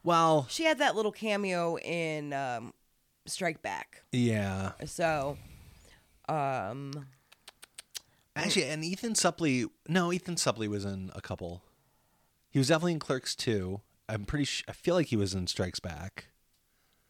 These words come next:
Speaker 1: I don't remember now.
Speaker 2: I don't either.
Speaker 1: Let's just focus on the amazing Mister Jason Lee.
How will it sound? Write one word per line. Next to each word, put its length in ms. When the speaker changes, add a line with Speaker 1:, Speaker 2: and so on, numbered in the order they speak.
Speaker 1:
I 40
don't 140
remember 320
now. 260
Speaker 2:
I 80
don't 200
either. 260
Speaker 1:
Let's 140
just 100
focus 320
on 300
the 240
amazing 320
Mister 220
Jason 340
Lee. 240